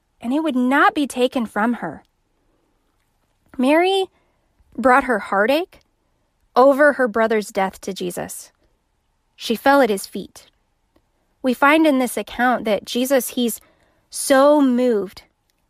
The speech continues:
deeply in his spirit. He's troubled. He's moved to the point of tears where we read Jesus wept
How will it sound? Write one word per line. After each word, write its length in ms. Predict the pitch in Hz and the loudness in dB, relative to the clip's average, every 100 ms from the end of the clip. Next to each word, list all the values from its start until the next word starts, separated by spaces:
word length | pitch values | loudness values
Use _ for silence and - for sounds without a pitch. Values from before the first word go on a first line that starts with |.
| 214 | -4
deeply 500 | 233 311 381 320 254 | 2 4 2 0 0
in 80 | 202 | 0
his 160 | 196 | -4
spirit. 520 | - - 214 196 165 | -8 -4 0 0 0
He's 260 | - 214 - | -6 -10 -10
troubled. 580 | - 254 302 277 220 208 _ _ _ _ _ | -8 0 2 4 2 0 _ _ _ _ _
He's 260 | - 269 262 | -4 -2 2
moved 320 | 262 403 415 | 4 2 0
to 100 | 269 | -2
the 100 | 254 | -4
point 420 | - 254 269 262 | -2 0 0 -2
of 120 | 214 | -6
tears 580 | - - 233 214 202 - | -12 -4 0 0 -2 -8
where 300 | - 202 - - | -4 -4 -4 -8
we 240 | 269 233 240 | -8 -4 -2
read 320 | 277 277 196 | 0 0 -2
Jesus 440 | 202 262 339 294 190 | -4 -4 -2 -6 -8
wept 680 | 185 196 294 - - - | -2 2 2 0 -10 -20